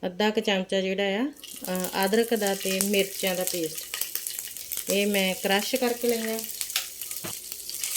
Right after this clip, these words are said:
ਤੇ ਇਹਨੂੰ ਵੀ ਮਾੜਾ ਜਿਹਾ ਆਪਾਂ ਭੁੰਨ ਲਾਂਗੇ। ਇਹ ਭੁੱਜ ਗਿਆ ਤੇ ਹੁਣ ਆਪਾਂ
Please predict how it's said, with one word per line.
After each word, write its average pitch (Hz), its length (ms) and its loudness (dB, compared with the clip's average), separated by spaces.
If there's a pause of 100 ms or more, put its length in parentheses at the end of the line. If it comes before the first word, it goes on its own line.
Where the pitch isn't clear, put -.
(160)
ਤੇ 202 60 2 (260)
ਇਹਨੂੰ 202 320 6
ਵੀ 220 160 6
ਮਾੜਾ 196 260 6
ਜਿਹਾ 214 200 4
ਆਪਾਂ 202 280 4
ਭੁੰਨ 208 540 2
ਲਾਂਗੇ। 156 280 2 (1080)
ਇਹ 202 200 4
ਭੁੱਜ 220 360 2
ਗਿਆ 233 220 4
ਤੇ 247 140 2
ਹੁਣ 220 200 2
ਆਪਾਂ 202 260 0